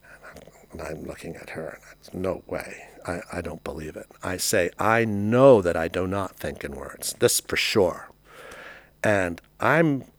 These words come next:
for sure know that I don't think in pictures either. So if I don't think in words and I don't think in pictures, what do I think in? What is the, what is it?" And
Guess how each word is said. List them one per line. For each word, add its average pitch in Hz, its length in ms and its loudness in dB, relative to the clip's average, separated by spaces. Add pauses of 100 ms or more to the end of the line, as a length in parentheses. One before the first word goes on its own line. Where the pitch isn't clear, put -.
(480)
for - 120 0
sure 131 380 12
know 113 220 6
that 101 120 0
I 92 80 2
don't 95 240 -2
think - 160 -8
in 90 100 -8
pictures 82 420 -8
either. - 340 -10 (720)
So 127 200 4
if 107 120 2
I 104 80 4
don't - 260 6
think 156 200 2
in 120 120 2
words 120 420 4
and 98 100 0
I 98 40 6
don't 175 240 4
think 139 160 0
in - 80 -4
pictures, 160 440 -4
what 139 140 8
do 247 100 4
I 208 100 6
think 247 320 0
in? - 240 -4 (140)
What 175 180 2
is 240 240 2
the, 175 260 4 (140)
what 175 180 2
is 277 140 4
it?" - 180 -4 (800)
And 110 380 6